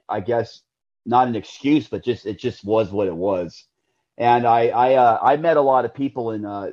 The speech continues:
the, the penitentiary that, you know, they're, uh, they're, they're, they have, uh, you know, Mexico is a big part of their <laughs> story, right?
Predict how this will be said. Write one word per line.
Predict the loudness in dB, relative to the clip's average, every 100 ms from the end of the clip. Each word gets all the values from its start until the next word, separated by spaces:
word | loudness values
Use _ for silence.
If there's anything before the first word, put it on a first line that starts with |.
| -10
the, | -14
the | -10 -10
penitentiary | -6 -6 -6 -6 -8 -4 -2
that, | 2 2 0 -8 _ _
you | -2
know, | 2 2
they're, | 0 -2 -2
uh, | -2 -4 -6
they're, | -4 -2 -4 _ _ _ _
they're, | -2 -2 -2 _
they | 0
have, | 4 4 2
uh, | 0 0 0
you | -2
know, | -2
Mexico | -2 -4 -4 0 0 0
is |
a | -2
big | -4 -2
part | 0 2
of | 2
their | 0 -2
<laughs> | -2
story, | -2 0 0 -2
right? | -2 -2